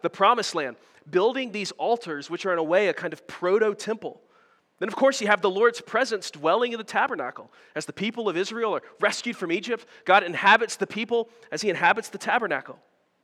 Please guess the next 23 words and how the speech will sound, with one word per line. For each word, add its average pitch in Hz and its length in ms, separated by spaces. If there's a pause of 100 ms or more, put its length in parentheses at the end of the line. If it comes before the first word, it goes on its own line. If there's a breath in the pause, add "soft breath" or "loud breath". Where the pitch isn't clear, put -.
(460)
But 190 120
then, 202 240 (380 soft breath)
in 160 80
Second 220 360
Samuel 202 340
chapter 170 260
seven, 143 260
I'm 147 60
gonna 147 140
read 175 200
this 170 140
scripture - 320
for 117 160
us. - 240 (380 soft breath)
This 190 160
is 170 200
absolutely 202 600
key. 139 340 (340 soft breath)
This 185 140
is 196 100
a 185 40
game 165 260
changer. 127 320